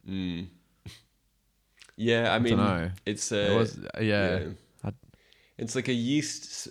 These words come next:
Speaker 1: extract. It's a ferm-, it's like f-, it's like a culture of f-, like, fungus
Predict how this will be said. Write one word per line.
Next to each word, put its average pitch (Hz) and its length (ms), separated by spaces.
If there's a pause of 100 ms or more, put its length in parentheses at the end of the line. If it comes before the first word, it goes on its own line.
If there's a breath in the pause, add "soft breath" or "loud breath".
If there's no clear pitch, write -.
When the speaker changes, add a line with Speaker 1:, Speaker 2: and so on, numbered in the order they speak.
(100)
Speaker 1:
extract. 87 640
It's - 140
a 98 40
ferm-, 110 400
it's 110 180
like 113 120
f-, - 340
it's 107 180
like 110 180
a 110 160 (920 soft breath)
culture 135 840
of 95 380 (800)
f-, - 380
like, 98 300
fungus 107 1000